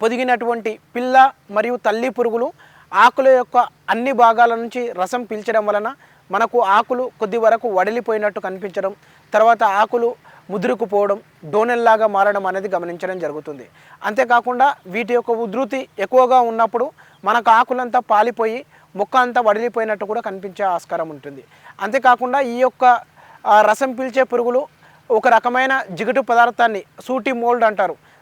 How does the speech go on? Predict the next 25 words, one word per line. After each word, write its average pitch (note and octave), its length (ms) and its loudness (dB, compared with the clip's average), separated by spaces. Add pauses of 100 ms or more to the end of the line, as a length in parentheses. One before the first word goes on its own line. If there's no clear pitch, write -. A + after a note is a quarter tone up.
దాన్ని A#3+ 340 4
విడుదల A#3 300 2
చేయడం A#3+ 380 -2
వలన A3 320 -2 (340)
మనకు B3 420 0 (220)
ఆకు A3+ 280 2
మీద, C4 260 -2 (540)
ఆ, G#3+ 260 4
అంతటిగా, A#3+ 760 0
ఆ, G3+ 60 -2
ఆకు G#3+ 380 0
మీద B3 200 -2
అంతా, A#3+ 380 0 (320)
ఆ, G#3 180 6
నలుపు A3+ 300 2
రంగులోకి B3 420 0
మారిపోయి A3+ 540 -2 (100)
ఇతర C4 240 0
శిలీంధ్రాలు A#3+ 560 0
పెరిగే G#3+ 280 -2
అవకాశం F#3+ 520 0
ఉంది. - 220 -14 (420)
ఇది A3+ 180 -2
కాకుండా A#3+ 640 2 (220)
మనకు A3+ 420 -2